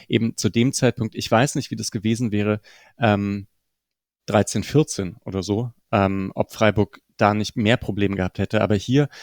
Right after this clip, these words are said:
hat Freiburg dann irgendwie schon so ein Grundniveau, ähm, in dem sie einfach so eine Saison dann solide klinisch zu Ende bekommen irgendwie.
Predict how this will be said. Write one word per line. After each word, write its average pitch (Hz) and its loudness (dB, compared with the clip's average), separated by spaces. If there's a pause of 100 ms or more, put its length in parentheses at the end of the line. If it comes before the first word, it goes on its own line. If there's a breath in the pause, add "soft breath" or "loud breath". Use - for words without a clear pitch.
(180 loud breath)
hat 120 0
Freiburg 113 0
dann 113 0
irgendwie 113 -2
schon 110 -2
so 101 -4
ein 98 -4
Grundniveau, 113 0
ähm, 104 -2
in 101 -6
dem 104 -4
sie 107 -4
einfach - -4 (720)
so 113 0
eine 120 4
Saison 101 2
dann 107 0
solide 107 -2 (380)
klinisch - 0
zu - -6
Ende 107 -2
bekommen 90 -8
irgendwie. 104 -12